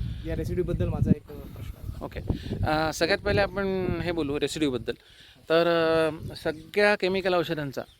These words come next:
Speaker 2: त्याचा एक रेसिड्यू पिरियड मेन्शन केलेला असतो बघा. अ, तुम्ही कुठलीही फवारणी घेतली त्याचा रेसिड्यू पिरियड आहे. त्यामुळे बाजारात रेसिड्यू फ्री म्हणून जे लोकं क्लेम करतात,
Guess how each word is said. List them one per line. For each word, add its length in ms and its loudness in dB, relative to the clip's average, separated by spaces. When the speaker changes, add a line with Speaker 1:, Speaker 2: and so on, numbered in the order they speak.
Speaker 2:
त्याचा 240 0
एक 160 0
रेसिड्यू 360 2
पिरियड 240 4
मेन्शन 360 0
केलेला 220 -4
असतो 200 -8
बघा. 140 -10
अ, 380 2
तुम्ही 160 -2
कुठलीही 320 -2
फवारणी 360 4
घेतली 260 -4
त्याचा 260 -4
रेसिड्यू 300 -2
पिरियड 200 -4
आहे. 140 -8
त्यामुळे 180 2
बाजारात 420 6
रेसिड्यू 480 2
फ्री 200 2
म्हणून 280 2
जे 120 2
लोकं 220 2
क्लेम 280 2
करतात, 280 2